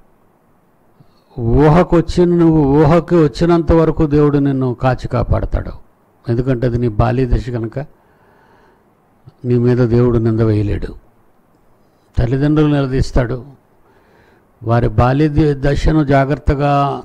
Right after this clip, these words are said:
తల్లిదండ్రులు చూడకపోతే,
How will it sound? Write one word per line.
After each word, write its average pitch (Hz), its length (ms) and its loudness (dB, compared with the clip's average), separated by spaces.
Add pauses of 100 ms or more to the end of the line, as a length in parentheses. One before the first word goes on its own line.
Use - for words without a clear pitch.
(100)
తల్లిదండ్రులు 139 1120 -2 (2250)
చూడకపోతే, 139 960 0